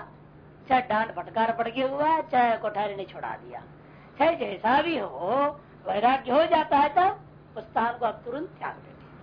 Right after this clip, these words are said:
यही देखने को मिला है। यथा कामित्वम दोष विदुषो, और उसने एक और दोष डाला था,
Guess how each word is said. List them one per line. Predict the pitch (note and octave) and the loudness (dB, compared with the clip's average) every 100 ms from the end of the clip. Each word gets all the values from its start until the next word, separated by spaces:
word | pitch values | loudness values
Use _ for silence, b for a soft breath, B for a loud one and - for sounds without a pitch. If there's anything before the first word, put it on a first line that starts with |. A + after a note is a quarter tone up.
| - - - - - - - G#3 | -20 -20 -20 -20 -20 -20 -6 0
यही | A3 C4 | 0 0
देखने | G3+ E3+ E3 | -4 -6 -8
को | D#3+ D3+ | -6 -6
मिला | E3 D#3+ D#3 | -4 -4 -2
है। | F#3+ F3+ E3+ E3+ - B B B | -2 -2 -6 -10 -18 B B B
यथा | F#3+ - G#3+ C4+ C#4+ | -4 2 4 4 4
कामित्वम | C#4 C4+ C#4+ - D4+ D#4+ | 2 2 0 0 0 0
दोष | F4+ D#4 | 2 2
विदुषो, | F4+ F#4 D#4 D#4+ | 0 -6 0 2
और | D4 F3+ C3+ E3+ G#3 | 4 2 -2 -6 -4
उसने | G#3 A#3 | -4 -2
एक | A3+ | 2
और | A#3+ B3+ | 2 2
दोष | A#3+ A#3 | 0 2
डाला | B3+ B3+ C4 | 4 6 6
था, | C4 | 6